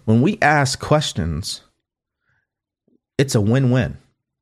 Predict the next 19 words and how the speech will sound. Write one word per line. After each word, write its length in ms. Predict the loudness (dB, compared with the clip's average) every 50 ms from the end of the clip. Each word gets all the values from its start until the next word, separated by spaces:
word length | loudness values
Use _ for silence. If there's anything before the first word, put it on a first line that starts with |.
| _ -2
Number 280 | 0 2 2 2 2 2
one, 460 | 2 2 2 2 2 0 0 -2 -6 -10 _ _ _ _ _ _ _ _ _ _ _ _ _ _ -20 _ _ _ _ _ _ _ _ _ _ _ _ _
we 320 | -6 0 2 2 4 4 2
get 500 | 4 4 4 4 2 0 -4 _ _ _ _ _ _ _ _ _ _ _ _ _ -4
to 200 | 0 0 0 2 2 0
understand 960 | 2 2 4 2 2 2 0 -2 0 0 2 2 4 2 2 2 0 -2 -4 -8 _ _ _ _ _ _ _ _ _ _ _
what 360 | -6 0 2 2 2 2 4
they're 160 | 4 4 4 2
thinking 480 | 0 -2 0 0 0 0 -2 -2 -2
about, 420 | 0 0 0 0 0 -2 -2 -4 -8 _ _ _ _ _ _ _ _ _ _ _ _ _ _ _ -20
how 440 | -14 -8 -2 2 2 4 4 4
they're 180 | 4 4 2 2
thinking 340 | 2 0 -2 -2 0 -2 -2
about 260 | -2 -2 0 0 -2
it, 100 | -2 -4 -6 _ _ _ _ _ _ _ _ _ _ _ _ _ _ _ _ 0
what's 240 | 0 0 0 0
really 400 | -2 0 2 2 4 4 4 2
going 300 | 2 2 0 -2 -2 -2
on. 340 | -4 -2 0 0 0 -2 -2